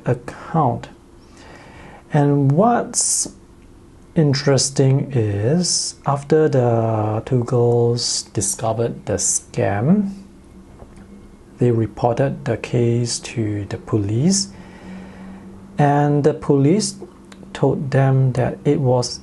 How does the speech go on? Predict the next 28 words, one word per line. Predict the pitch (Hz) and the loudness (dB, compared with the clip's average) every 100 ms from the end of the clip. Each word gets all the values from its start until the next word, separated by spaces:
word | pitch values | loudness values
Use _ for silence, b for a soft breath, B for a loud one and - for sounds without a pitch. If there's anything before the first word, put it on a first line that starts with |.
| - | -6
impossible, | 160 135 - - 131 120 120 113 151 175 - | 0 0 0 -2 -2 0 0 2 2 0 0
almost | 131 127 117 | 2 2 2
impossible, | 117 - 127 127 127 185 | -2 0 -2 0 0 0
to | 196 131 | 0 -6
track | - - 143 135 - - | -6 -4 -4 -4 -8 -8
the | |
scammer | 123 - 131 127 120 | -10 -6 -4 -4 -2
down. | 123 104 - - - - | -2 -4 -10 -20 -18 -2
So | 165 | 2
even | 196 254 262 | 4 4 4
if | 196 180 | 2 4
you | 175 | 2
have | 139 156 156 | 2 2 2
the | 147 | 2
scammer's | 139 156 156 151 | 0 2 2 2
phone | - 202 185 | 2 2 2
number | 170 170 165 | 2 4 4
and | 147 135 | 2 0
bank | 156 143 | 0 -2
account | 139 135 147 151 139 | -2 -4 -2 0 2
details, | 139 139 139 139 139 139 | 0 2 4 4 4 0
the | 127 | -2
scammer | - - 139 131 135 | -2 0 2 2 2
cannot | 135 123 123 | 0 0 0
be | 113 | -2
tracked | 110 - 123 123 | -4 -2 -2 -2
as | 107 - | -8 -2
well. | 123 170 | 0 2